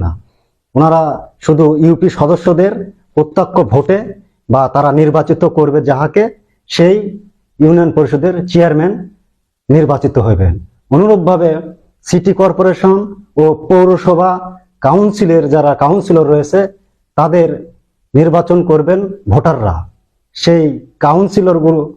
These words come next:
সদস্যরা আবার নির্বাচিত করবেন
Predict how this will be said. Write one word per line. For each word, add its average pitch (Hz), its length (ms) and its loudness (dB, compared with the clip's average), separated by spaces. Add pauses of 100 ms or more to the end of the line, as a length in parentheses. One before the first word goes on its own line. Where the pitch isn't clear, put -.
(600)
সদস্যরা 139 540 0 (540)
আবার 151 320 0
নির্বাচিত 151 520 0
করবেন 165 440 0